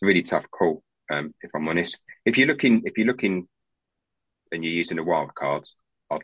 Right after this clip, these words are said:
probably go with Kudus, just because of the, the slight overhang of the injury. Um, but in my, I would say Bowen's probably got,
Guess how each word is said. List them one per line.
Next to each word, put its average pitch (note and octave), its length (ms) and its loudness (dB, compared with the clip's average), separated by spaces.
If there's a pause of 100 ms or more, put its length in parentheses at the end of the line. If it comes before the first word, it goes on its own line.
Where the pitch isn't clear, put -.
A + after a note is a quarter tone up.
(120)
probably D#2+ 320 -6
go D#2 220 2
with D#2 160 -2 (120)
Kudus, C#2+ 520 -2 (540)
just - 340 0
because - 300 0
of E2 160 -6
the, E2+ 220 2 (200)
the E2+ 80 -4
slight E2 420 2
overhang D#2+ 440 0
of C#2+ 100 -10
the D#2+ 140 2
injury. C#2+ 460 -2 (680)
Um, D2+ 340 -2 (1120)
but D#2 220 6 (540)
in F2+ 140 2
my, F2 320 4 (720)
I E2+ 120 4
would D#2+ 140 -2
say E2 300 0 (140)
Bowen's F2+ 380 2 (220)
probably E2+ 580 -2
got, D#2 240 2